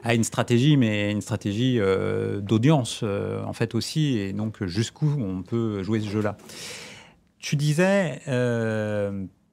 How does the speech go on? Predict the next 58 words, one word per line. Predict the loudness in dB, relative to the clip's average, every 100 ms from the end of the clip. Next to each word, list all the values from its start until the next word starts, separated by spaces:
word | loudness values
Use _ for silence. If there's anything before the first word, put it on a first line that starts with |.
| _ _ _ _ _ _ _ _ _ _ -18 -4
alors | -2 0
j'ai | 2
vu | 4
aussi | 2 0 -2
qu'il | -2
y |
avait | -4
tout | 0 2
un |
débat | 4 4 4 2
sur, | -2 -6 -6 -6
euh, | -6 -8 -6
mais | -6 -4 -6
il | -4
faut | -4
pas | -4
se | -4 -2
moquer | -2 0 0 2
avec | 0 -2 -2
sa | -2
mère. | -2 -2 -2 -2 -2
Euh, | 0 -2
bon, | -2 -4 -6
alors | -10 -10
il | -8
y |
a, | -8
il |
y | -6
avait | -6
des | -2 0
gens | 0
qui | 0
disaient, | -4 4 4
oui, | 4
mais | 2
quand | 4 4
même, | 4 2 -2
euh, | -2 -2 -4 -6 -10 -20 -20 -16 -8
euh, | -4 -2 -2
le | -2
Premier | 2 4 6
ministre | 6 4
de | 4
la | 2
France | 2 4 4 4
qui | 0
est | -2
pas | 0
capable | -2 2 2 0
de |
se | -6
trouver | -4 -2
un | 0
logement | 0 0 -2
tout | -4
seul, | 0 2 4 4 0
ou, | -2 -4